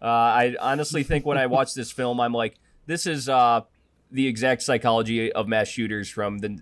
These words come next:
late nineties on," and it's almost creepy to watch now. Uh, number four, uh, The Godfather, nineteen seventy-two. Not as good as Part Two, in my opinion, but just like Star Wars, I respect the original so much and its impact on film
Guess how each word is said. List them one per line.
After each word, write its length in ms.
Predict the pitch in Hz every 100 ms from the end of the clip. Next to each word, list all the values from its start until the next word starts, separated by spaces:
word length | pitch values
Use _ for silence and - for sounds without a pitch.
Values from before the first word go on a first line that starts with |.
| _
late 180 | 120 117
nineties 360 | 110 110 104 104
on," 240 | 110 110
and 220 | 104 101 - _ -
it's 180 | 104 -
almost 420 | 127 123 110 -
creepy 380 | - 120 107 95
to 80 |
watch 320 | 92 87 - -
now. 200 | 78 - _ - _ -
Uh, 260 | 117 117
number 240 | 120 143 135
four, 480 | - 156 147 139 _ _ -
uh, 160 | 117 113
The 80 | 113
Godfather, 680 | 139 143 139 143 135 135 139
nineteen 380 | 131 123 139
seventy-two. 760 | 117 131 127 117 139 131 127 135
Not 240 | 139 165 175
as 100 | -
good 140 | 170
as 80 | 139
Part 240 | - 147
Two, 160 | 139 147
in 80 | 139
my 140 | 135
opinion, 400 | 123 131 131 131
but 160 | 120 113
just 200 | 131 113
like 140 | 127
Star 340 | - 151 139 131
Wars, 280 | 131 120
I 100 | -
respect 440 | 127 123 - 220 -
the 100 | 185
original 360 | 156 147 156
so 240 | 135 - 143
much 400 | 131 127 - - _ _
and 140 | 127
its 120 | 127 123
impact 440 | 117 151 151 151
on 120 | 135
film 540 | 120 139 135 135 131